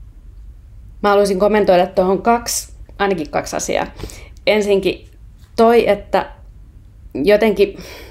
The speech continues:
ehkä semmoinen perinteinen tapa ajatella opettajaa on se, että opettaja tietää kaiken ja osaa kaiken. Ei se osaa. Että, että sekin on niinku jotenkin kauhean tärkeää, että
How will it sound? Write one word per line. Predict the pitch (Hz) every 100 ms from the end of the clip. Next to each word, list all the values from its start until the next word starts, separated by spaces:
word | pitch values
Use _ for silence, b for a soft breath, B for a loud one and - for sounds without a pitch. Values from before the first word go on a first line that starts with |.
| B -
ehkä | 190
semmoinen | 208 220 208 202 -
perinteinen | 240 262 277 240 196 175 165 151 -
tapa | - 185 180
ajatella | 156 170 170 160 -
opettajaa | 190 196 196 - 165 151
on | 151 156
se, | 151
että | 160
opettaja | 170 175 - 156
tietää | 175 160 175 170
kaiken | - - - -
ja | -
osaa | - - 73
kaiken. | - 180 196 294 285 B B B B B _ _ _ _ _ _ -
Ei | 202 208
se | 220
osaa. | 185 180 151 - - _ _ _
Että, | 185 185 - - -
että | -
sekin | - 254 285
on | 262
niinku | 247 233 - B B B
jotenkin | 226 240 226
kauhean | 247 254 247 226
tärkeää, | 247 254 262 208 190 185 180
että | - 185